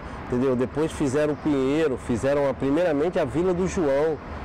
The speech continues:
do João, é, João Batista Figueiredo,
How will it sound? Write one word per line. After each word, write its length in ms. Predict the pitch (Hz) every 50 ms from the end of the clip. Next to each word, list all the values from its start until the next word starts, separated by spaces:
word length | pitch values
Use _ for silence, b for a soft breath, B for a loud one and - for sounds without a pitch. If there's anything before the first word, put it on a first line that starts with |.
| - - - -
do 140 | 113 120 117
João, 300 | 104 117 139 156 156 147
é, 180 | 135 123 120 113
João 200 | 98 127 156 175
Batista 420 | 151 143 123 - - 127 - 156
Figueiredo, 720 | - - - 156 151 165 151 127 127 131 143 160 147 117 98